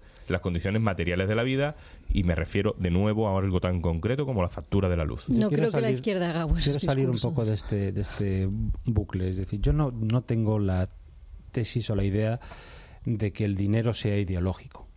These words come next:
Speaker 3: No tengo esa tesis. Tú puedes hacer políticas de izquierdas, de derechas, centradas, medio pensionistas, extremistas, lo que quieras, con el dinero. Pero el dinero en sí,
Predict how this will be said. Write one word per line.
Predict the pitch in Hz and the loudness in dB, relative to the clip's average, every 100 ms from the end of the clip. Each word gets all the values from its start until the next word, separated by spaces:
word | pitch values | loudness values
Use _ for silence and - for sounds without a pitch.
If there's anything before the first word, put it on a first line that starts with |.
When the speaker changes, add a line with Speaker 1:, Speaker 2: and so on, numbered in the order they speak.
| - - - - | -20 -20 -12 -4
Speaker 3:
No | 117 | -2
tengo | 131 120 | -2 -2
esa | 98 - | -4 -6
tesis. | 95 - 127 | -8 -6 -6
Tú | - | -6
puedes | 110 | -4
hacer | 98 107 98 | -4 -4 -2
políticas | 107 120 135 127 143 | 0 0 0 0 -2
de | 113 | -2
izquierdas, | 92 - 110 123 | -4 -4 -2 0
de | 107 | 0
derechas, | 107 127 - 147 151 139 - | 2 0 -2 -2 -2 -4 -8
centradas, | - 90 85 131 135 143 | -8 -6 -2 -2 0 0
medio | 110 98 | 0 0
pensionistas, | 92 87 - - 147 - 151 - | -2 -2 0 2 0 -2 -4 -4
extremistas, | 95 - 101 98 143 156 139 | -8 -6 -2 -2 -2 -2 -2
lo | 117 | -4
que | 107 | -2
quieras, | 131 135 139 - - - - - | -2 -2 -4 -12 -18 -16 -16 -6
con | - 120 | 0 2
el | 113 | 2
dinero. | 110 123 110 | 2 0 0
Pero | 113 | 0
el | 117 | 0
dinero | 151 180 | 2 2
en | 175 | 0
sí, | 135 151 156 | 0 -2 -2